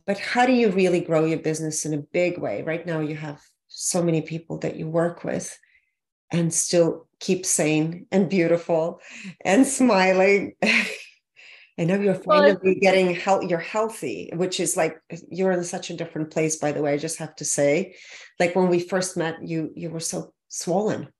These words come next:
Speaker 1: like, you were swollen, you were puffy, you just weren't feeling well. You look amazing. And I wanna talk about that, because our physical health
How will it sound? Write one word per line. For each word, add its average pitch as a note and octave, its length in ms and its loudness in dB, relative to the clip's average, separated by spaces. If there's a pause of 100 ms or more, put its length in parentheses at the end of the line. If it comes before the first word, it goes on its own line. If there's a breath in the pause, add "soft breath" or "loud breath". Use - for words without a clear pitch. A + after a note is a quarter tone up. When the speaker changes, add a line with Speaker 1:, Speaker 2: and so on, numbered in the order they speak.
(220)
Speaker 1:
like, - 180 -6
you A2 80 -6
were F2+ 80 -6
swollen, F#3+ 440 2
you C3+ 100 -2
were D#3 160 -2
puffy, G3+ 400 -2
you D#3 280 -2
just D#3+ 260 -10
weren't F#3+ 320 -4
feeling G#3+ 580 0
well. - 280 -4 (440 soft breath)
You G3 140 -4
look A3+ 240 -8
amazing. E3+ 880 -4 (380 loud breath)
And F3+ 560 4 (100)
I G3 60 0
wanna G#3 220 4
talk A#3+ 280 -2
about D#3 220 2
that, D#3 200 0
because G3+ 420 -2 (240)
our F#3+ 120 -2
physical C#4 500 0
health - 580 -8